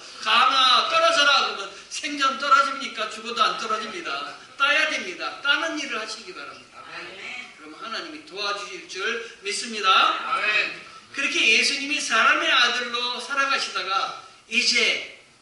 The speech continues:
Speaker 1: 하나님의 아들로 이제 바꾸시는 과정이 바로 이 시험산에서 하나님을 붙잡으신 일이에요. 시험산에서 시험을 받으면서 세상 것은 내려놓고 사명을 붙잡으셨던 거예요.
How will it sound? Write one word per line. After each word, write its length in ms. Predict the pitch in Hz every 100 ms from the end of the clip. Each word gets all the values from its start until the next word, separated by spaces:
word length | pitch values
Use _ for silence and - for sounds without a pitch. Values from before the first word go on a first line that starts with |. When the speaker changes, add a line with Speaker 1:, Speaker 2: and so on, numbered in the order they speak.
| _ _ _
Speaker 1:
하나님의 680 | - 330 339 339 339 320 302
아들로 880 | 285 - - - 185 175 175 - - - _ _ _ _ _ _ _ _
이제 220 | 170 185
바꾸시는 680 | - - 180 - 151 151 131 - _ _ _ _ _
과정이 520 | - 175 170 170 170
바로 320 | 131 131 135 - 214
이 160 | 202
시험산에서 1200 | 196 - 262 262 254 220 175 160 - 160 226 226 - _
하나님을 460 | - - 247 196 151
붙잡으신 560 | - - 156 147 139 -
일이에요. 180 | - _ _ _ _ _ _ _ _ _ _ - - -
시험산에서 960 | - - 277 294 - 269 262 196 202 220
시험을 440 | 226 302 302 302 262
받으면서 800 | 240 220 208 180 202 269 285 -
세상 400 | - 208 208 190
것은 280 | 196 185 185
내려놓고 580 | 156 147 151 147 170 226 - -
사명을 480 | - 175 160 151 143 -
붙잡으셨던 560 | - 151 131 - -
거예요. 280 | - _ -